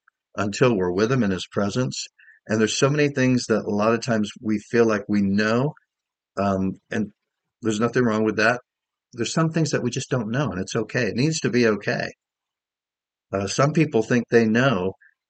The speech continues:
when the Lord's gonna return every year. And there's, there's groups of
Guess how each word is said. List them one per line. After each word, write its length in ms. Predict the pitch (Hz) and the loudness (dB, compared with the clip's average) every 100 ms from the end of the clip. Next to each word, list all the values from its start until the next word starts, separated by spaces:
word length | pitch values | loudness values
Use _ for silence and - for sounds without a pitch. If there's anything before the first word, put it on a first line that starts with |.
| - | -8
when 300 | 98 123 131 | 0 2 4
the 120 | 127 | 4
Lord's 280 | 123 120 - | 4 2 0
gonna 240 | 120 113 | 0 2
return 500 | 101 101 131 107 87 - _ _ _ _ _ _ _ _ _ _ 120 | 0 -2 -2 -2 -6 -16 _ _ _ _ _ _ _ _ _ _ -4
every 300 | 110 113 107 | -2 -2 -2
year. 360 | 107 110 - - _ _ _ _ _ _ _ _ _ _ _ _ _ - | -2 -2 -4 -16 _ _ _ _ _ _ _ _ _ _ _ _ _ -6
And 360 | 101 98 101 - _ _ - | -4 -4 -8 -18 _ _ 2
there's, 240 | 120 127 - | 2 2 0
there's 260 | 117 139 | 2 2
groups 440 | - 117 156 160 - | 2 0 0 0 0
of 160 | 110 | 0